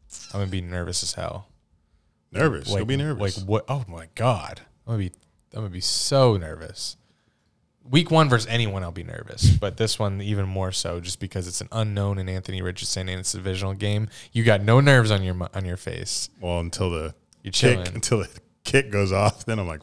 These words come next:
Speaker 2: "Fuck."
Speaker 1: So what do you got? I got a W.
Speaker 2: I got a W.
Speaker 1: Okay.
Speaker 2: Is Jonathan Taylor back? Was last year a fluke?
Speaker 1: Uh,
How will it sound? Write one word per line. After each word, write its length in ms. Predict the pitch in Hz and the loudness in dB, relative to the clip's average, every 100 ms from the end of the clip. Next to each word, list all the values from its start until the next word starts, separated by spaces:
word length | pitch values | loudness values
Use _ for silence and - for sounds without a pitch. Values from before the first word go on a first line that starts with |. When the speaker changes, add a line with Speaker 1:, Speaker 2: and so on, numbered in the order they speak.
| - | -2
Speaker 2:
"Fuck." 360 | 110 90 76 - _ _ _ _ _ _ _ - | 0 0 -4 -20 _ _ _ _ _ _ _ -6
Speaker 1:
So 180 | - | 2
what 80 | 117 | 4
do 60 | 117 | 6
you 80 | 113 | 6
got? 380 | 117 113 95 - | 4 4 0 -4
I 120 | 104 | -2
got 200 | 107 110 | 4 4
a 60 | 104 | 4
W. 440 | 98 92 82 85 98 | 2 0 -2 -6 -2
Speaker 2:
I 60 | |
got 120 | 113 82 | -2 -2
a 40 | |
W. 300 | 71 73 80 | -4 -10 -4
Speaker 1:
Okay. 300 | 101 - - 95 _ _ _ _ _ _ | -4 -4 -8 -8 _ _ _ _ _ _
Speaker 2:
Is 80 | - | 2
Jonathan 400 | 110 117 104 113 | 4 6 4 0
Taylor 340 | 101 120 135 143 | 4 8 8 8
back? 480 | 147 170 170 - - _ _ _ _ _ _ _ _ | 8 4 2 -6 -16 _ _ _ _ _ _ _ _
Was 140 | 90 95 | -2 4
last 260 | 110 110 | 4 4
year 120 | 123 113 | 4 4
a 100 | 135 | 8
fluke? 240 | 143 208 | 8 8
Speaker 1:
Uh, 520 | 67 - - - 185 | 2 -4 -4 -2 -4